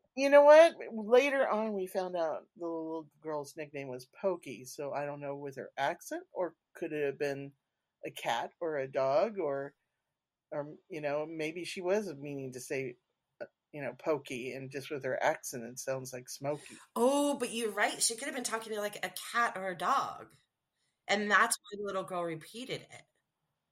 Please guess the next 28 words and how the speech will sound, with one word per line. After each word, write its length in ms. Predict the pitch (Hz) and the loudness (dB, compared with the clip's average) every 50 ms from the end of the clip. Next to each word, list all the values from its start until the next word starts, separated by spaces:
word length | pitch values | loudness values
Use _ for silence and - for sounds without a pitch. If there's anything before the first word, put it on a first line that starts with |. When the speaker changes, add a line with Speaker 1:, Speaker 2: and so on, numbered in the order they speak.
| _ _ _ _ - | _ _ _ _ 4
Speaker 1:
Yeah, 420 | 165 185 196 190 165 123 - 143 - _ | 8 10 10 10 8 2 -2 -4 -12 _
maybe. 600 | - 156 156 160 151 160 170 196 202 151 - - _ _ _ _ _ _ _ _ _ _ _ _ _ _ _ | -4 -4 -4 -2 -2 -2 -2 -2 -4 -6 -8 -12 _ _ _ _ _ _ _ _ _ _ _ _ _ _ _
Speaker 2:
And 460 | - 226 247 247 247 247 240 - - - _ _ _ _ _ _ _ _ _ _ _ _ _ _ - | -4 -2 0 2 2 0 0 -2 -6 -10 _ _ _ _ _ _ _ _ _ _ _ _ _ _ -6
that's 220 | 240 254 254 - - | -4 -2 2 2 2
so 100 | 302 311 | 2 0
crazy. 400 | - - 277 285 277 247 240 214 | -4 -6 -6 -6 -4 -4 -2 -2
That 160 | 202 - - | -2 -2 -2
was, 160 | 233 240 - - - - - - - _ | -4 -6 -8 -16 -20 -20 -20 -20 -12 _
so 280 | - - 302 302 294 | -4 0 0 0 -2
this 360 | 247 214 302 339 359 359 - 330 | -2 -4 -2 0 2 2 2 2
wouldn't 480 | 359 339 339 320 - - - 226 - | 0 -2 -2 -2 -4 -6 -10 -16 -12
be 300 | 240 254 254 254 247 - | -10 -8 -6 -6 -4 -4
a 80 | - 226 | -4 -6
response 840 | 220 220 214 - - - - - - 226 220 214 - - - - - | -6 -4 -4 -4 -4 -4 -6 -4 -4 -2 -2 -2 -2 -2 -4 -4 -4
to 140 | - 214 - - | -6 -8 -6 -6
anything 400 | 202 202 202 202 196 190 190 185 | -4 -4 -4 -6 -6 -8 -8 -8
you 160 | 175 165 180 | -8 -8 -6
said. 720 | - - - - - 220 202 185 175 156 139 151 151 151 - | -4 -2 -2 0 0 2 2 2 2 2 0 -2 -6 -6 -4
This 220 | 208 214 214 - | -2 0 0 0
would 120 | 240 226 | 0 -4
be 120 | - 214 202 | -6 -8 -6
something 400 | - - 185 180 160 - 180 170 | -6 -6 -6 -8 -10 -10 -8 -8
residual 640 | 160 160 156 151 175 180 175 151 160 143 110 110 - | -8 -8 -6 -6 -6 -6 -6 -6 -6 -6 -6 -8 -10
playing 380 | - - 175 160 156 160 160 - | -10 -8 -6 -6 -6 -6 -6 -8
over 220 | 151 151 139 143 | -8 -8 -6 -6
and 120 | 151 151 147 | -4 -4 -4
over 240 | 143 143 147 165 175 | -6 -6 -6 -6 -6
again. 440 | 175 165 196 196 202 214 226 226 | -4 -4 -4 -4 -4 -4 -8 -12